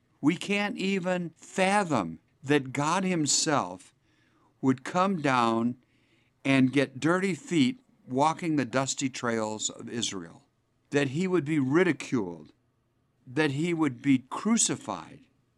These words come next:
that he would dress like the people he came to reach, that he would speak the language that the people spoke,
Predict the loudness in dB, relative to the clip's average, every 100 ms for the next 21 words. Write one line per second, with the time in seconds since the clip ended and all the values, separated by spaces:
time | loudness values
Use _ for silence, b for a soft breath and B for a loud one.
0 | -4 -2 0 -4 -4 -2 0 -2 -2 -6
1 | -2 0 0 -2 -2 -2 -2 -6 -4 -4
2 | -4 -2 -2 -2 -6 -2 0 0 -4 -10
3 | -10 -6 -6 -8 -8 -4 -4 -4 -8 -14
4 | -16 _ _ -2 0 2 2 2 0 0
5 | -2 0 0 2 2 0 -2 -4 -6 -8
6 | -14 -18 -4 -2 -2 -4 -8 -6 -4 -4
7 | -4 -2 0 -2 -4 -10 -10 -14 -20